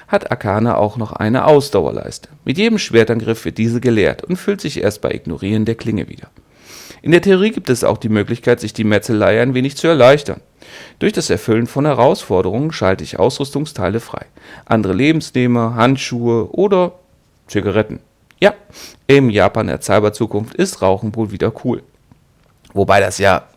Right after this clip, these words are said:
wie erwähnt, das kleinste Problem für die Gesundheit der Heldin darstellt. Mit all diesem Wissen habe ich mich dann erst auf das Spiel gestürzt und bin gestorben. Dann bin ich gestorben. Und gestorben. Und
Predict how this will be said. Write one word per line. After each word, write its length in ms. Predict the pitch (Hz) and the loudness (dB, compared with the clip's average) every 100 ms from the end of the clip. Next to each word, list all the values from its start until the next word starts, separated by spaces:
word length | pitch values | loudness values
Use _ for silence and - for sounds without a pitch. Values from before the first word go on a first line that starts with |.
| - | -8
wie 180 | 113 | -4
erwähnt, 380 | 104 110 120 117 | 0 4 4 2
das 120 | 113 | -2
kleinste 380 | - 139 143 - | 4 6 6 0
Problem 420 | 131 113 110 110 | -8 -6 -2 -2
für 120 | 110 127 | -2 -4
die 80 | |
Gesundheit 480 | 131 104 101 92 110 | -4 -4 -4 -4 -2
der 100 | 135 | -2
Heldin 380 | 143 107 104 131 | 2 2 2 0
darstellt. 540 | 92 82 - - - _ _ _ - - - - - | 0 -2 -6 -14 -16 _ _ _ -20 -20 -20 -20 -6
Mit 140 | - | 0
all 180 | - - | 2 2
diesem 300 | 302 156 127 | 0 -2 0
Wissen 280 | 151 180 117 | 0 0 0
habe 120 | 101 104 | 0 -2
ich 120 | 131 | -4
mich 160 | 123 | -2
dann 140 | 127 101 | -2 0
erst 280 | - 95 - | 0 0 -2
auf 100 | 110 | -6
das 120 | 131 | -8
Spiel 220 | - 123 | -4 -2
gestürzt 440 | 135 143 156 156 | -2 -2 -2 -2
und 160 | - 135 | -2 -2
bin 320 | - 110 117 - _ _ _ - | 0 0 -2 -10 _ _ _ -20
gestorben. 640 | - - 98 95 98 98 _ _ _ _ _ - | -10 -4 -2 -2 -4 -8 _ _ _ _ _ 0
Dann 320 | 120 175 277 _ _ _ | 2 2 0 _ _ _
bin 160 | 117 | 0
ich 260 | 131 139 - _ | 0 -2 -14 _
gestorben. 540 | - 285 - 98 85 - _ _ _ _ _ - | -6 -2 0 0 -2 -8 _ _ _ _ _ -2
Und 340 | 135 139 139 175 - _ | 0 0 -2 -12 -20 _
gestorben. 480 | - - 117 95 87 - _ _ | -8 -2 0 0 -2 -12 _ _
Und 320 | - 117 107 | 2 2 2